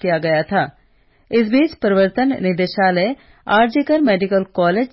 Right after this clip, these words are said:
तथा अस्पताल के पूर्व प्राचार्य डॉक्टर संदीप घोष के वित्तीय अनियमितताओं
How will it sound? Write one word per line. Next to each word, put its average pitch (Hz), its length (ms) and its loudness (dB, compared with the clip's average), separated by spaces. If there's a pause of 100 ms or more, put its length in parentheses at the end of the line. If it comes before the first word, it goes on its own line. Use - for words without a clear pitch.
तथा 190 160 -2
अस्पताल 180 520 -2
के 214 160 -4
पूर्व 202 300 -2
प्राचार्य 175 680 -2 (320)
डॉक्टर 185 280 0
संदीप 202 420 -2
घोष 214 300 -2 (160)
के 175 120 -2 (380)
वित्तीय 226 360 2
अनियमितताओं 185 920 0